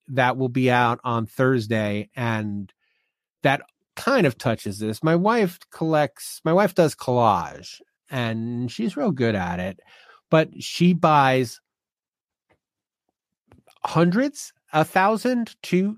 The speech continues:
two thousand. There are so many books and magazines. Like, if she sees a magazine and it's cheap and it's from before nineteen sixty, she's probably gonna buy it. Same thing with a book with a lot of pictures in it.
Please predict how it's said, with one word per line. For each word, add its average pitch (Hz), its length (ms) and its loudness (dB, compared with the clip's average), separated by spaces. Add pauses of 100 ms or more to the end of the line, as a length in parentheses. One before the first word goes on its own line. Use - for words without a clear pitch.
two 202 180 -4
thousand. 208 340 0 (220)
There 180 160 6
are 170 180 4
so - 260 -2
many 139 200 -2
books 120 540 -6 (260)
and 123 160 -4
magazines. 117 680 -2
Like, 110 240 -6
if 117 200 -6
she 180 200 0
sees 175 260 0
a 147 60 2
magazine 135 640 2
and 127 220 -4
it's 131 200 -4
cheap 160 460 -2
and 143 140 0
it's 120 160 -2
from 131 540 0 (480)
before 147 380 2
nineteen 135 500 0
sixty, 117 500 -4
she's 110 240 -10
probably 120 400 0
gonna 113 160 0
buy 101 280 0
it. 85 100 -12
Same 139 300 -2
thing 139 260 2
with 120 220 2
a 117 60 2
book 113 320 0
with 117 140 -2
a 113 40 -2
lot 101 220 0
of 90 160 -12
pictures 98 400 -10
in 76 120 -18
it. 62 160 -20